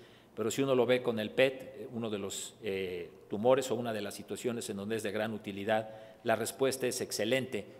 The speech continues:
cuando vemos que el metabolismo es prácticamente nulo unos meses después.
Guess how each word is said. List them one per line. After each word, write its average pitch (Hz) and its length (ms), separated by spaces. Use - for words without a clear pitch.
cuando 107 220
vemos 117 280
que - 80
el 104 80
metabolismo 101 640
es 98 80
prácticamente 101 760
nulo 98 340
unos 107 260
meses 95 380
después. - 480